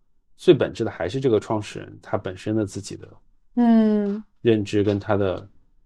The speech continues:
Speaker 1: 生活经历，嗯。
Speaker 2: 他是谁，
Speaker 1: 所以
Speaker 2: 就还是谁。
Speaker 1: 对。
Speaker 2: 我觉得装也装不了多久的，
Speaker 1: 对。
Speaker 2: 说实话。
Speaker 1: 对，所以为什么我今年去，去清华再读M B A嘛，就是我觉得人生每个阶段你就到这儿了，那你就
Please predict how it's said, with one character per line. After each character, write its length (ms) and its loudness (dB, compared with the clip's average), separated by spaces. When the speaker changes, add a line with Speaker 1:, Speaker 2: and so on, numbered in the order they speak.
Speaker 1:
生 240 2
活 120 4
经 200 0
历， 140 -6
嗯。 160 -12
Speaker 2:
他 180 4
是 240 2
谁， 200 -6
Speaker 1:
所 80 -12
以 20 -14
Speaker 2:
就 100 -8
还 160 -4
是 100 -4
谁。 120 0
Speaker 1:
对。 40 -4
Speaker 2:
我 140 0
觉 100 2
得 120 2
装 280 6
也 80 2
装 220 4
不 60 2
了 100 0
多 160 2
久 240 -4
的， 80 -16
Speaker 1:
对。 340 4
Speaker 2:
说 180 -2
实 160 -6
话。 240 -8
Speaker 1:
对， 160 0
所 180 4
以 260 8
为 100 8
什 140 2
么 100 2
我 200 2
今 180 0
年 340 0
去， 520 -2
去 180 -6
清 180 -2
华 160 2
再 160 2
读 80 2
M 220 -2
B 120 0
A 140 -2
嘛， 180 -4
就 140 -8
是 140 -2
我 120 4
觉 140 -4
得 100 0
人 180 0
生 180 0
每 140 0
个 100 -8
阶 180 -2
段 320 0
你 140 -6
就 160 0
到 220 4
这 120 -2
儿 60 -4
了， 140 -10
那 120 -8
你 80 -6
就 180 -6